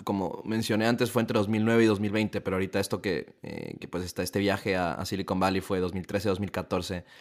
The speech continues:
Esos años, digamos, pre, pre-Rappi, pongamos así, o sea, antes del dos mil quince,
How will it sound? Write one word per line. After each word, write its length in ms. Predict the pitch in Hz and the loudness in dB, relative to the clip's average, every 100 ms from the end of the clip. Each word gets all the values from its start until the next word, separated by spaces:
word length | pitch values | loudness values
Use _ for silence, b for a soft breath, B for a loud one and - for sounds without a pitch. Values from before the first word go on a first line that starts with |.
| b b b - | b b b -2
Esos 280 | 127 160 139 | 4 8 10
años, 320 | 139 160 131 | 10 10 8
digamos, 340 | 107 110 117 | 8 6 4
pre, 680 | - 120 123 123 120 104 - | 2 8 10 10 10 8 6
pre-Rappi, 520 | 123 120 127 123 117 | 6 10 12 12 10
pongamos 420 | 110 107 107 107 101 | 4 4 4 4 4
así, 220 | 95 107 | 4 2
o 60 | |
sea, 220 | 95 101 104 | 4 2 2
antes 220 | 104 110 | 2 0
del 100 | 101 | 2
dos 140 | 98 | 2
mil 160 | 104 95 | 2 0
quince, 600 | - 107 92 98 - | 2 2 2 0 -2